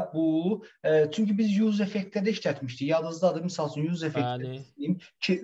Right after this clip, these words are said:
Speaker 1: iki, dörd dənə buttonımız var idi, hansı ki, misal
Speaker 2: Bəli.
Speaker 1: üçün on manat borc al, iyirmi manat borc al,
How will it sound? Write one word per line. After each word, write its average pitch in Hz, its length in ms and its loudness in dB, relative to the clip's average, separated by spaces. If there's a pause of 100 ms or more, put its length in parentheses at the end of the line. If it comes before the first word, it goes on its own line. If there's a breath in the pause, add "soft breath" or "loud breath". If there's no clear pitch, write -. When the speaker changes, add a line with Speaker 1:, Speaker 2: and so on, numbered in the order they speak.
(100)
Speaker 1:
iki, - 260 -6
dörd 190 220 6
dənə 175 220 6
buttonımız 117 540 2
var 117 140 6
idi, 147 80 0
hansı 151 380 -2
ki, 175 180 -6 (240 loud breath)
misal 143 260 4
Speaker 2:
Bəli. 127 40 2
Speaker 1:
üçün - 200 -10
on 185 220 8
manat 160 400 0
borc 143 260 4
al, 123 200 0
iyirmi 156 240 -2
manat 143 420 -2
borc 131 280 -2
al, 110 200 2